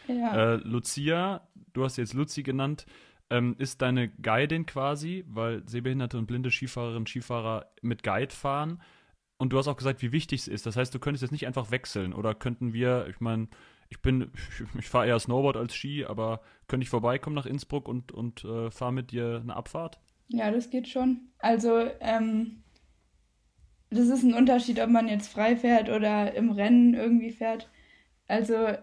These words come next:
Speaker 1: ich kann eigentlich jedem hinterherfahren. Ich fahre ja auch öfter jetzt mit Leuten einfach aus Innsbruck Ski, die halt auch einfach nur vorfahren. Dafür braucht man jetzt auch nicht unbedingt ein Headset. Das ist zwar, also weil wir sind ja sonst über ein Headset verbunden, ähm,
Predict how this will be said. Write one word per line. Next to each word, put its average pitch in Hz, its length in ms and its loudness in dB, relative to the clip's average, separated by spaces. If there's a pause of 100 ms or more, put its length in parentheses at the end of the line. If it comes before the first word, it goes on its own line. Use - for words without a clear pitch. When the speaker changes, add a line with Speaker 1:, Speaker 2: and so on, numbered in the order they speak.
(200)
Speaker 1:
ich 233 140 2
kann 247 160 6
eigentlich 208 300 2
jedem 226 240 6
hinterherfahren. 226 960 0
Ich 208 220 -4
fahre 214 160 2
ja 202 120 2
auch 208 180 -4
öfter 208 280 -4
jetzt - 440 -6 (440)
mit 220 200 -4
Leuten 220 260 2
einfach 202 280 0
aus 208 240 0
Innsbruck 233 680 4
Ski, 240 480 0 (180)
die 220 120 -4
halt 208 160 0
auch 214 120 2
einfach 226 300 -2
nur 220 160 -2
vorfahren. 220 460 -2
Dafür 208 220 -2
braucht 226 200 -2
man 226 140 0
jetzt 214 180 -4
auch 208 100 -2
nicht 233 340 4 (520)
unbedingt 262 560 4
ein 220 60 4
Headset. 247 360 4
Das 220 180 -2
ist 233 200 -2
zwar, 214 380 0 (120)
also 190 140 -4
weil 196 140 0
wir 202 100 0
sind 208 140 0
ja 208 100 2
sonst 226 380 -2
über 208 160 -2
ein 208 80 6
Headset 247 340 -2
verbunden, 233 720 0 (480)
ähm, 202 560 4